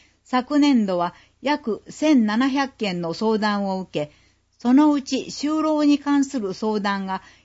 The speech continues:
約三十パーセントと最も多かったそうです。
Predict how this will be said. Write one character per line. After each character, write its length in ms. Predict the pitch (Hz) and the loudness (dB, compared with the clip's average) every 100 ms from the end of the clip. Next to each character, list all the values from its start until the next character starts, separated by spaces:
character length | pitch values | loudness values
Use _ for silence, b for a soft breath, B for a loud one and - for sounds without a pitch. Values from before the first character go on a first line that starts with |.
| b | b
約 380 | 269 277 208 - | -6 -4 -8 -4
三 280 | 262 294 | 0 2
十 120 | 302 277 | 2 -2
パ 240 | - 294 | -4 -4
ー 40 | |
セ 200 | 285 277 | -2 0
ン 60 | 226 | -2
ト 140 | - | -2
と 220 | 175 170 - 196 220 - | -4 -6 -4 -4 -4 -2
最 80 | |
も 280 | 311 220 220 | 2 2 2
多 60 | 233 | 0
か 120 | 208 | -2
っ 100 | 196 | -4
た 140 | 180 | -4
そ 200 | - 180 | -4 -4
う 40 | 165 | -4
で 120 | 156 | -6
す。 260 | 156 - | -10 -16